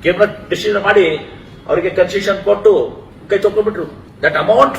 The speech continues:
from government has not come to ಕೆ ಡಿ ಬಿ until today.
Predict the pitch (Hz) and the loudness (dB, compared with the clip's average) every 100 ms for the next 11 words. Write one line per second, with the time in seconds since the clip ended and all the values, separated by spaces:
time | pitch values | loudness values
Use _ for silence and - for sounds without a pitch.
0 | 208 214 214 196 214 247 - - - 151 | 0 0 2 2 4 2 -2 -10 -8 -4
1 | 202 202 190 208 196 196 185 202 180 208 | -4 -4 -6 -6 -2 -2 0 0 0 -4
2 | 202 202 247 | -6 4 6